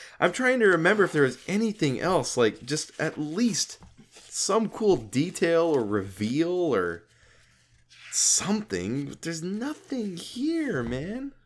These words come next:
It's pointless. Like, we read the whole book, and it's, ah, it's just, what were we looking forward to? Like, I don't understand. There's nothing <laughs> here.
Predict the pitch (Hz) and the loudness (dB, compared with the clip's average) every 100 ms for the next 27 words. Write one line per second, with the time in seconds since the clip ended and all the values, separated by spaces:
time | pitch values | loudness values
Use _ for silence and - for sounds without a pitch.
0 | _ _ _ _ _ _ _ _ _ 185 | _ _ _ _ _ _ _ _ _ -4
1 | 190 - - 294 339 196 113 - - - | -4 -4 0 0 0 -4 -6 -4 -10 -14
2 | _ _ - - - - 240 269 254 277 | _ _ -20 -20 -6 2 2 2 -2 0
3 | 294 220 240 247 147 - - 117 - - | 4 4 6 4 2 -2 -2 -4 -6 -4
4 | 139 135 - - - 165 95 87 139 - | -4 -4 -8 -6 -2 2 0 -2 -8 -8
5 | 196 - - - - - - 123 202 226 | -8 -10 -12 -20 -20 -20 0 4 4 4
6 | 233 202 151 127 185 175 135 - 123 170 | 2 2 2 0 -2 -6 -8 -2 2 4
7 | 170 110 - 98 85 78 90 - 151 185 | 4 2 2 -4 -4 -4 -4 -2 -2 0
8 | 160 117 - 143 139 85 - _ _ _ | 0 -2 -2 0 0 -2 -10 _ _ _
9 | _ _ _ 127 151 104 104 - 135 135 | _ _ _ 2 2 0 -12 -8 -2 2
10 | 180 202 214 165 117 - 139 240 - 170 | 2 2 0 0 -2 -6 -6 -6 2 2
11 | - 165 - | 6 4 4